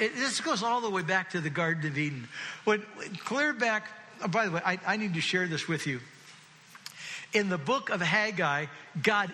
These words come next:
illustrates this for us in a very interesting way. Go ahead and go to that passage for me in Haggai. Would you read this with me? 'Cause this, this is a very interesting passage of Scripture. Everyone together.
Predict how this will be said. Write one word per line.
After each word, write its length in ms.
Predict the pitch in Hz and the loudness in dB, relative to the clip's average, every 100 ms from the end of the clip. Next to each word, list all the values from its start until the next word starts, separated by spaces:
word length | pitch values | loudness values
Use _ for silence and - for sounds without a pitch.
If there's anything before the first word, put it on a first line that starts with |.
| 220 | -2
illustrates 580 | 208 190 - 156 135 | 0 0 0 -2 -2
this 160 | - 156 | -2 -2
for 240 | - 156 | 0 0
us 140 | 151 - | 0 0
in 100 | 156 | -2
a 40 | |
very 300 | 131 170 165 | 0 0 2
interesting 460 | 160 156 - 156 143 | -2 -2 -2 -2 -2
way. 200 | 143 113 | -2 -2
Go 100 | - | 0
ahead 100 | 208 | 0
and 80 | 180 | 2
go 120 | 185 | 0
to 80 | 165 | 2
that 280 | 147 147 170 | 0 0 -2
passage 380 | 151 127 - 139 | -4 -2 -4 -4
for 200 | 160 123 | -4 -4
me 140 | 117 - - - - | -6 -10 -16 -16 -8
in 80 | 147 | -2
Haggai. 400 | 165 147 131 113 - - - - - - - - - - - - - - - - - - - - - | 0 0 -4 -4 -6 -8 -8 -14 -16 -18 -20 -20 -20 -20 -20 -20 -18 -18 -18 -16 -16 -18 -20 -20 -2
Would 160 | 170 165 | 0 2
you 160 | 285 | 2
read 220 | 240 226 196 | 2 0 2
this 220 | 220 - | 0 0
with 160 | 214 | -2
me? 120 | 208 220 | -2 -2
'Cause 240 | 185 165 | -2 0
this, 280 | 262 - - | 0 0 -2
this 220 | 240 - | -2 0
is 140 | 247 | 0
a 60 | 180 | 0
very 480 | 147 202 233 247 208 | 0 2 2 2 -2
interesting 600 | 208 214 - 160 175 170 | -2 -2 -2 -2 0 -2
passage 480 | 156 170 156 170 135 | 0 0 0 -2 -4
of 100 | 147 | -4
Scripture. 460 | - 151 131 135 110 - - - - - - - - - - - - | -2 -2 -2 -4 -6 -14 -18 -12 -10 -8 -10 -12 -20 -20 -20 -20 -6
Everyone 320 | 185 175 208 202 | -2 0 0 0
together. 420 | 165 175 135 | 0 0 -2